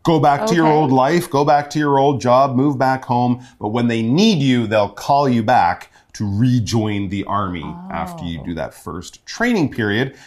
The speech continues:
Speaker 1: And that's about a hundred and twenty thousand young people, uh, you know, in the ages of eighteen to twenty-four, sort of something in there,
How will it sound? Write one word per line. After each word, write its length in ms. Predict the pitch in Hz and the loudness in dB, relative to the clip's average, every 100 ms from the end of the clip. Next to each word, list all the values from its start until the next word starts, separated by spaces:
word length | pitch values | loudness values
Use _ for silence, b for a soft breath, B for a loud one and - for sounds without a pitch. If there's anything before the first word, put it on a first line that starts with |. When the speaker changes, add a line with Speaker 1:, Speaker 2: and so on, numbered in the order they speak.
| B | B
Speaker 1:
And 80 | 160 | -2
that's 120 | - | 2
about 160 | 202 185 | 2 2
a 40 | |
hundred 320 | 139 190 208 | 2 2 2
and 100 | 190 | 0
twenty 340 | - 170 170 165 | -2 -2 2 0
thousand 640 | - 139 139 143 143 139 | 2 2 2 0 0 0
young 240 | 123 123 127 | 0 0 0
people, 500 | 127 113 127 170 175 B B - | 0 0 2 0 -2 B B -4
uh, 160 | 98 104 | -4 0
you 120 | 175 | 0
know, 140 | 113 | 2
in 80 | 113 | 2
the 120 | 113 110 | 2 0
ages 300 | 107 98 98 | 0 -2 -4
of 220 | 87 - | -6 -6
eighteen 640 | 104 107 - 107 104 107 101 | -8 -8 -6 -4 -4 -4 -2
to 180 | 98 | -2
twenty-four, 840 | 95 - 98 95 95 95 92 92 92 | -4 -6 -6 -6 -6 -4 -4 -6 -10
sort 200 | - 87 | -10 -12
of 80 | 85 | -12
something 280 | - 87 | -14 -12
in 80 | 92 | -10
there, 200 | 87 90 | -8 -10